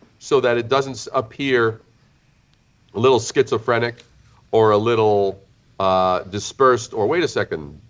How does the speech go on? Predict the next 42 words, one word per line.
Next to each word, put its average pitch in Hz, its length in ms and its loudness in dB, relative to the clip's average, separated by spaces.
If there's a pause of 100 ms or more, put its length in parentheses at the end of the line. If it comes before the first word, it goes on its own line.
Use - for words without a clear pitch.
(280)
this 131 220 -2
day 139 200 2
they 117 140 0
say 110 220 0
that, 120 300 0
that 120 180 -4
day 117 140 -4
say 107 180 -4
that, 110 240 -2 (360)
this 135 260 -2
day 135 160 2
they 120 120 0
stand 123 340 -2
for 113 160 0
simplicity, 127 560 -4
that 131 220 0
day 127 100 0
they, 110 280 -4 (180)
they 101 220 -6
sound 113 280 0
very 123 160 0
complex, 127 500 -4 (280)
that 131 200 0
day 135 140 2
they 120 120 -2
sound 113 500 -6
re-, 117 180 0
rebellious, 123 600 -2
this 135 220 -8
day 120 180 -2
they 104 140 -6
sound 113 340 -4 (220)
conservative." 131 720 -2 (240)
That 143 180 2
wouldn't 127 320 2
make 127 280 0
for 117 200 0
a 107 40 2
very 117 200 0
cohesive 107 640 -6
voice. 101 580 -2 (380)
So 110 460 2